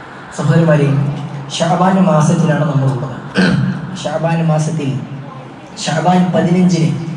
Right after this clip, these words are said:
ഒരു പ്രത്യേകത കൽപ്പിച്ചുകൊണ്ട് പ്രത്യേക നോമ്പും ഇബാദത്തുകളുമൊക്കെ നമ്മുടെ നാട്ടുകളിൽ കണ്ടുവരാറുണ്ട്. ഷഅബാൻ പതിനഞ്ച് ബറാഅത്ത് രാവ് എന്ന് പേര് വിളിച്ച്,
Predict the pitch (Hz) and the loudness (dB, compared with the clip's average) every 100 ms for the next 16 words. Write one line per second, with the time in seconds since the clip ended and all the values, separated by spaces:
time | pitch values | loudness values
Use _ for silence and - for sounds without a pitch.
0 | - - - - 180 180 - 180 202 208 | -12 -14 -12 -2 2 2 2 2 2 4
1 | 196 180 165 165 - 165 156 147 131 - | 4 2 0 0 0 0 0 0 -2 -6
2 | - - - - - - 160 156 185 180 | -10 -14 -14 -14 -12 -8 -4 0 2 2
3 | 165 156 180 185 170 - - - 147 151 | 0 0 0 0 0 -2 -4 -6 -4 2
4 | 160 185 185 180 165 156 - 135 - - | 4 4 2 0 -2 -2 -4 -6 -8 -10
5 | 139 151 151 143 156 151 143 139 139 156 | -8 -6 -6 -6 -6 -4 -4 -4 -2 0
6 | 143 131 - - - - - - - - | 0 0 -4 -8 -10 -12 -14 -18 -20 -20
7 | - - - - - - - - - - | -20 -20 -20 -20 -20 -20 -20 -20 -20 -20
8 | - - 175 185 196 196 202 202 185 180 | -10 -4 2 4 4 4 4 4 4 4
9 | 165 180 196 202 - 190 190 202 196 190 | 4 4 4 2 0 0 2 2 0 -2
10 | 185 180 185 185 180 170 - 165 | -2 -2 -2 -2 -2 -4 -8 -8